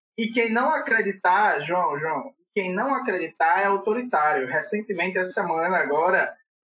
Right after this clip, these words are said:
uma organização, é, soltou uma nota, né, pra mim, e eu fiquei muito feliz, inclusive, porque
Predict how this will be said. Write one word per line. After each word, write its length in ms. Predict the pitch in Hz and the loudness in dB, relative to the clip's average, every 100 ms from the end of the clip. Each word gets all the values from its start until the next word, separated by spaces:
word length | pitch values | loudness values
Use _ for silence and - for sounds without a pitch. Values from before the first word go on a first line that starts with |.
| - | 0
uma 160 | 175 | 2
organização, 1080 | 190 196 190 185 180 - - 160 202 196 135 - _ _ 135 | 4 2 0 0 0 -2 -2 0 2 0 -4 -10 _ _ -2
é, 160 | 139 180 | 0 0
soltou 340 | 180 165 196 | -2 0 2
uma 160 | 233 220 | 2 2
nota, 460 | 240 233 277 254 | 2 2 2 0
né, 120 | 190 | 0
pra 200 | 185 226 | 2 0
mim, 280 | 233 185 240 | 0 0 0
e 60 | 202 | 0
eu 100 | 185 | 0
fiquei 200 | - 185 | 2 0
muito 240 | 196 240 | 0 -2
feliz, 400 | 381 196 240 311 | -2 0 -2 -2
inclusive, 600 | 247 226 202 160 208 233 - | -4 -2 -2 -2 -2 -4 -4
porque 440 | 196 196 185 175 | -4 -2 0 -2